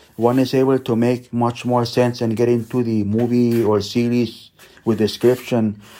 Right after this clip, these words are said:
And then, of course, you have Netflix, which the joy of that I felt in twenty seventeen when I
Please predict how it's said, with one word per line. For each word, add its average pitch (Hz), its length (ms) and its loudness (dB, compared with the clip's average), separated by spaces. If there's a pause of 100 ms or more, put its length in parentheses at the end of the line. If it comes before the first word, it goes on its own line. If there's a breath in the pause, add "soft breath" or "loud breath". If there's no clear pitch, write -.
(100)
And 117 180 0
then, 127 140 2
of 127 160 -2
course, 127 280 0
you 131 120 0
have 127 180 -4
Netflix, 131 880 0
which 113 400 -2
the 110 200 -2
joy 123 480 2
of 113 300 2
that 113 160 2
I 117 140 2
felt 120 300 0
in 110 120 -4
twenty 117 300 -4
seventeen 127 840 -2
when 110 340 0
I 110 800 0